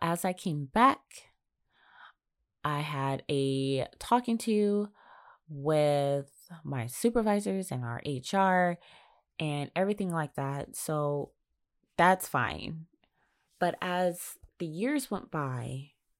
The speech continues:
and I'm working with my husband,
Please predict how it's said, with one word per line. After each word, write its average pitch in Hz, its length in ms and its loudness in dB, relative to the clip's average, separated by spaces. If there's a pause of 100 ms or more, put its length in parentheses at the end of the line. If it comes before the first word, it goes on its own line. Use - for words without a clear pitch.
and 151 120 -6
I'm 131 180 -4
working 151 800 -2
with 135 300 -2 (520)
my 143 120 -2
husband, 127 760 -4